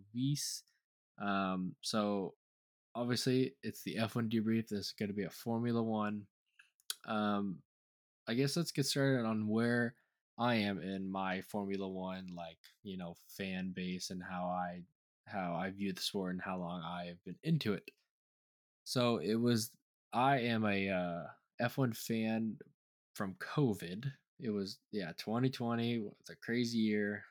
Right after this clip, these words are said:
Um, and I don't know exactly how I got into it. I think I was just browsing on YouTube and I saw an, uh, the F one twenty nineteen,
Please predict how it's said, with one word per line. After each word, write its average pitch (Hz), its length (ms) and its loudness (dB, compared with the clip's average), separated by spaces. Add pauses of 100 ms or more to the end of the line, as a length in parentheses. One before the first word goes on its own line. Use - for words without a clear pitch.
(120)
Um, 95 500 -4 (1000)
and 98 420 2
I 123 120 2
don't 156 180 4
know 139 160 6
exactly 107 500 -2
how 113 140 0
I 117 120 0
got 104 160 -2
into 104 240 -6
it. 95 100 -4 (400)
I - 20 -10
think 139 160 0
I 208 40 4
was 190 140 4
just 101 220 -4
browsing 101 400 2
on 90 260 -2
YouTube 101 640 0 (100)
and 98 320 -8
I 95 60 -8
saw 104 480 0 (220)
an, 98 180 -6 (340)
uh, 101 220 2
the 98 200 -2
F 117 260 0
one 113 340 0
twenty 110 600 -2
nineteen, 104 920 0